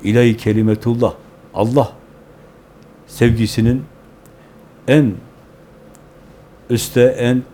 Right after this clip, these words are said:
yukarıda olsun isteyip bunun için çaba gayret sarf ediyorsa, Allah yolunda, Allah için Allah kullarına yardım ediyorsa, yardımcı oluyorsa, onlara ekmek taşıyorsa, yardımcı olmaya çalışıyorsa,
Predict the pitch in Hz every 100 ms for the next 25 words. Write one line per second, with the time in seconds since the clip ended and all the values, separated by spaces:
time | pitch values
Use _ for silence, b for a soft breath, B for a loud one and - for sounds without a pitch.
0 | - - 110 113 110 120 113 113 - 123
1 | 139 - - - - - - - - 120
2 | - - 113 143 - B B - 120 131
3 | 107 117 - 110 120 110 117 117 110 -
4 | 113 - 117 120 107 - - - - -
5 | - - - - - B B B - 104
6 | 123 120 104 92 87 76 - B B B
7 | - 117 143 147 120 - 127 143 - -
8 | 110 120 127 113 - 113 110 113 123 113
9 | 113 113 120 113 117 123 90 - - -
10 | 107 113 113 113 123 113 123 110 - -
11 | B B B 117 117 127 151 131 190 208
12 | - 90 87 82 - 69 - - - -
13 | - - - - - - - 107 113 127
14 | 139 127 135 127 131 120 - 127 -